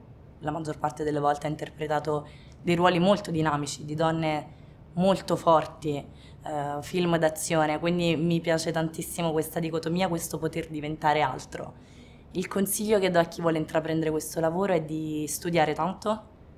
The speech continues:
eh, di crederci sempre e, e non smettere mai, perché se ce l'ho fatta io, Giffoni ogni volta mi lascia un calore strepitoso.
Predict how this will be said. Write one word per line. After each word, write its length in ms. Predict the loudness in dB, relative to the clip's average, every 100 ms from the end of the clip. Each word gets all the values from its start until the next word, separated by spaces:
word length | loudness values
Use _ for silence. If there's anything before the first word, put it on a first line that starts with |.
| -20 -20 -12
eh, 240 | -6 -4 -2
di 100 | -2
crederci 540 | 0 2 2 -2 -6
sempre 680 | 0 0 0 -2 0 0 -2
e, 840 | -2 -2 0 0 -2 -4 -6 -10 -14 -20 -20 -20 -4
e 80 |
non 100 | -2 0
smettere 420 | 0 -2 0 2
mai, 160 | 4 2
perché 260 | -2 -8 -14 -20 -20 -20 -18
se 160 | -10
ce 120 | -4 -4
l'ho 60 |
fatta 280 | -4 -4 0
io, 380 | 2 2 0 -12 -12
Giffoni 380 | -10 -4 0 2
ogni 220 | 2 0
volta 360 | 0 -2 -2 -4
mi 80 |
lascia 380 | -2 -2 -4 -4
un 160 | -6 -6
calore 760 | -4 0 2 2 2 0 -4 -14 -20 -20 -20 -20 -20
strepitoso. 880 | -14 -8 -4 -2 -2 -2 -2 -4 -10